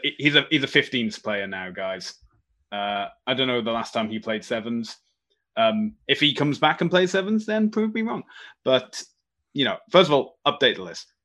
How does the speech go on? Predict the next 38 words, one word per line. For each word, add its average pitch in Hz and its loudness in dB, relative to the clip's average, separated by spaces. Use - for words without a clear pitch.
But, 120 2
um, 110 0
to 110 -6
get 135 2
more 113 -6
accurate 110 -8
with 101 -6
what 104 -6
can 104 -6
be 101 -8
done 101 -8
further 104 -6
down 104 -4
the 101 -8
line. 131 -4
Um, 110 0
so, 117 0
as 151 2
posted 147 0
by 127 2
Rugby 117 -4
Canada, 92 -4
it 113 -4
is 110 -2
three 131 -2
hundred 113 -6
sixty-five 107 -6
days 92 -4
till 98 -10
the - -18
Commonwealth 95 -10
Games 87 -10
in 139 2
more 156 6
or 185 8
less 170 4
my 147 4
hometown, 123 0